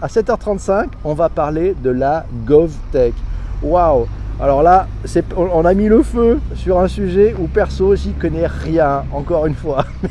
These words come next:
qu'est-ce qu'on va apprendre comme chose ? Merci Cécile, le mot nous plaît. Mais si, mais si, c'est important, on va trouver, vous allez voir. Et on va s'apercevoir que c'est très, très riche. On va s'apercevoir forcément, on va regarder ce que fait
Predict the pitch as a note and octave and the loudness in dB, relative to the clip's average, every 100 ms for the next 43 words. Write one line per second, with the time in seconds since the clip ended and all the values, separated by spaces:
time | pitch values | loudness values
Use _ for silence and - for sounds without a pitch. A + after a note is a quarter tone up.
0 | - A3 - F#3+ F3 D#3+ C#3+ - F3 F3 | -6 -8 -6 -6 -2 -2 -2 -2 -4 -2
1 | D#3 D3 F3+ F#3 F3+ - - E3+ F#3 - | -2 -2 0 -2 -2 -8 -6 0 0 0
2 | C#4 F#4 A#3+ A#3+ A#3+ F#3 - - - F#3+ | -2 -2 -2 -2 -2 -2 -6 -10 4 6
3 | G#3+ C4 C4 - A#3+ A3+ - - A3+ - | 6 4 2 0 0 0 -2 -4 -2 -2
4 | E4+ D#4 B3+ C4 C4 A#3 A#3 B3 G#3+ A3 | -4 -4 -4 -4 -4 -4 -4 -2 -2 -4
5 | - G3+ G#3 C4+ A#3+ - G#3 E3+ D#3+ G3 | -4 -4 -2 -4 -4 -6 -2 0 0 -4
6 | G#3 E3 C3 B2 G3+ A3+ A3+ A3+ G3+ - | -4 -2 -4 -2 0 0 0 -2 -6 -4
7 | A3 G#3+ - G#3 - - F#3+ F3+ D3+ C3 | -4 -4 -4 -6 -6 -4 -2 -2 -2 -8
8 | A2 G#2 - - - - F#3+ G3 F#3 E3 | -8 -10 -12 -14 -14 -10 -2 0 0 -2
9 | D3+ - B2+ C3 B2+ - B2 B2+ A2 A#2+ | -4 -6 -6 -6 -8 -8 -6 -6 -4 -6
10 | A#2 A#2+ - A2+ - | -6 -8 -8 -8 -6